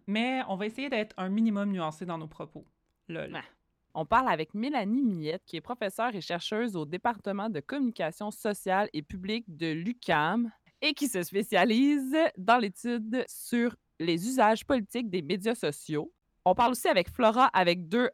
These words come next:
Speaker 2: A, qui est artiste, directrice artistique et actrice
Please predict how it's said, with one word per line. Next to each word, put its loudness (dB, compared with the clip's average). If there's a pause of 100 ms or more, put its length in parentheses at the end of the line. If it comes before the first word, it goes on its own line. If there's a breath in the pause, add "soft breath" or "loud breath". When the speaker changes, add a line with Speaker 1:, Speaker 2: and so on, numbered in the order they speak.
Speaker 2:
A, 6
qui -8
est -14 (100)
artiste, -2
directrice -4
artistique -8
et -4
actrice -6